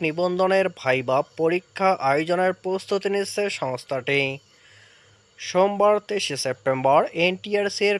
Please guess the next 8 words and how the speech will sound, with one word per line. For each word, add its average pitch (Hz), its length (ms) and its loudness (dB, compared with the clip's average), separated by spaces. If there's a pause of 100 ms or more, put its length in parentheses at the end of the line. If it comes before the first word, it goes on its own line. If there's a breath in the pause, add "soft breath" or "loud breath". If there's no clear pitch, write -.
কর্মকর্তাদের 185 760 -2
সঙ্গে 196 500 -2 (100)
কথা 151 300 0
বলে 143 260 2
এই 143 300 -2 (120)
তথ্য 185 480 0
জানা 127 260 0
গেছে। 131 580 0